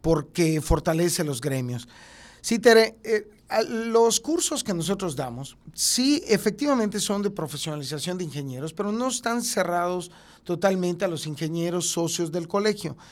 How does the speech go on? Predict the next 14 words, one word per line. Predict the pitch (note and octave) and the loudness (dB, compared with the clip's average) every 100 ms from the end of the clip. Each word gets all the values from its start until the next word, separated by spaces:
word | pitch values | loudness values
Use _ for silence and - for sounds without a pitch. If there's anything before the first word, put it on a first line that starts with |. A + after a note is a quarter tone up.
| - - | -20 -2
Pueden | A#3+ C4 B3 | 0 2 2
asistir | G#3 F3+ - G3 | 2 0 0 0
socios | F#3 - G3 F#3 E3 | 0 0 0 0 -4
de | C3+ D3 | -2 0
otras | G3+ A3+ B3 A3+ | 0 0 -2 -2
instituciones, | G3+ F#3+ D#3+ D#3+ - C#3+ C3 D#3+ E3 | -6 -6 -6 -6 -6 -6 -6 -12 -8
de | |
otros | D3+ D#3 G3+ G3 | -8 -6 -8 -4
colegios | E3 E3+ E3 F3 D#3+ | -2 -2 -4 -6 -8
de, | D3+ C#3+ - | -8 -8 -10
de | D3 C#3+ | -10 -10
profesionales. | - D#3+ - F#3 F3 D#3+ E3 - - - - | -10 -12 -10 -6 -6 -6 -10 -16 -20 -14 0
De | F3+ F#3 | 2 4
hecho, | F#3 G#3+ - | 2 -2 -4